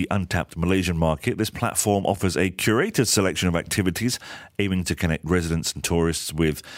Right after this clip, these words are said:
intriguing opportunities typically overlooked in everyday life. Uh, we'll be speaking about that very shortly.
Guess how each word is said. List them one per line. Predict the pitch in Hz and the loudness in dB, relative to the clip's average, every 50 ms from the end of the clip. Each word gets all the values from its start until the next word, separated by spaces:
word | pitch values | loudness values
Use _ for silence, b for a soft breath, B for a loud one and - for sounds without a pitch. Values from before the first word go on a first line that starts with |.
| B B B | B B B
intriguing | - 120 113 - - - 226 233 202 156 135 117 107 - | -4 -2 -2 0 0 0 0 0 2 2 0 0 2 0
opportunities | 98 98 - 98 - - 110 101 92 87 - - 92 95 98 - B B B B B B - | -2 0 0 -2 0 2 2 2 2 0 0 2 2 2 2 -2 B B B B B B -2
typically | - 156 165 - 254 - - 226 220 - | -2 -2 0 -2 -4 -4 -2 -2 -2 0
overlooked | - 170 165 139 139 135 117 117 123 - - - - - | 0 0 2 2 2 2 4 2 2 0 0 -2 -2 -2
in | 85 73 - | 0 0 0
everyday | 76 73 65 69 69 65 65 64 62 | -2 -2 0 -2 -4 -4 -4 -6 -6
life. | 62 62 62 62 76 92 - - - - 82 | -6 -6 -6 -4 -4 -4 -4 -6 -10 -6 -2
Uh, | 82 85 80 | -2 0 0
we'll | 95 95 | 0 0
be | 92 90 | 0 0
speaking | - - 123 117 107 92 | 0 0 0 -2 0 0
about | 87 90 85 71 80 | 0 0 0 0 0
that | 127 - - | -2 -2 0
very | 95 90 78 | 0 0 0
shortly. | - - - 139 - - 190 185 | 2 2 2 2 2 2 0 -2